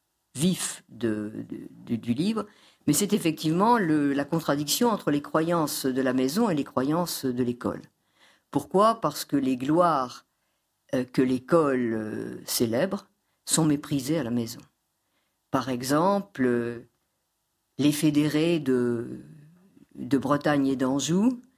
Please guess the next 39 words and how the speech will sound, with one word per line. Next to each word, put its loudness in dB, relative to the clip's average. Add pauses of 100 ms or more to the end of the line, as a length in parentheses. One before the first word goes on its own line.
(360)
qui 2
arrivent 0
à 2
Versailles 0
et -2
qui -8
déclarent -2
superbement -2 (500)
qu'ils 0
renoncent 0 (460)
à 0
leurs -4
privilèges, 0 (1300)
qui -8
sont 2 (180)
les 4
libertés -2
bretonnes, -2
les 2
franchises -2
bretonnes -2
ou -2
angevines, -4 (880)
et 4
qu'ils 2
renoncent 2
parce 0
qu'ils 0
les -2
considèrent -2
comme 0
anticonstitutionnels -2
et -8
qu'ils -4
ne 4
veulent 0
plus -2
être -4
que 0